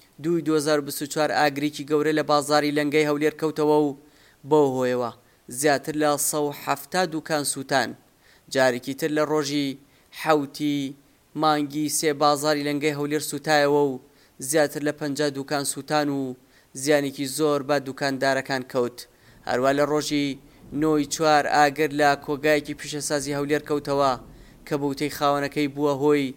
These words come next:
زیانی دە ملیۆن دۆلار و دواتر هێزەمنیەکان ڕایانگەیاند. ڕووداوەکە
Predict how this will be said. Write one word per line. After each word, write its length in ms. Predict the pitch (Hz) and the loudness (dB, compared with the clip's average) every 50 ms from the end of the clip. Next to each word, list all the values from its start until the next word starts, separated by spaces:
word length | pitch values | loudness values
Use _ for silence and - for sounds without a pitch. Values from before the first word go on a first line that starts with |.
| - _ _ _ _ - - | -14 _ _ _ _ -20 -14
زیانی 480 | - 131 135 139 151 143 143 143 143 135 135 | -10 -6 -2 2 2 2 2 0 -4 -2 0
دە 60 | 156 151 151 | 0 0 2
ملیۆن 260 | 147 143 147 143 139 135 | 0 0 -2 -2 -2 0
دۆلار 300 | 147 143 143 143 143 139 | 0 2 4 2 2 2
و 260 | 139 139 135 127 120 - _ _ _ _ _ _ - | 0 -2 -4 -4 -6 -10 _ _ _ _ _ _ -2
دواتر 340 | 143 151 139 139 135 147 143 143 | 2 4 4 4 2 -2 -4 -4
هێزەمنیەکان 560 | 143 131 143 139 135 139 139 135 147 143 139 135 139 | -2 -2 -2 -2 -2 -2 -4 -2 -2 -4 -2 -2 0
ڕایانگەیاند. 600 | 139 131 127 127 127 131 135 135 131 123 123 - - - - - - - - - - - | 0 0 0 -2 -2 -2 0 0 0 -2 -4 -8 -12 -20 -20 -20 -20 -20 -20 -16 -12 -8
ڕووداوەکە 520 | 120 127 123 139 139 139 139 139 - 151 | -6 -2 0 4 4 4 4 2 2 0